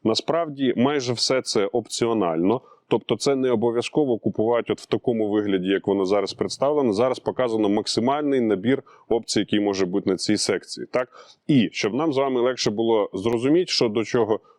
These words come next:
наголошую на тому, що ось оця стойка, оце і є основним узлом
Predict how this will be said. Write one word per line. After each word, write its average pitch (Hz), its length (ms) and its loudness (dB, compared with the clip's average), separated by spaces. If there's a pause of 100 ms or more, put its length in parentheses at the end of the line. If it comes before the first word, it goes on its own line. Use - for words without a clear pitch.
наголошую 113 520 0
на 107 120 0
тому, 147 260 0
що - 220 -2
ось 120 200 0
оця 107 220 -2
стойка, 98 520 0 (240)
оце 135 320 -2
і 113 160 0
є 135 220 0
основним 113 720 0
узлом 110 500 2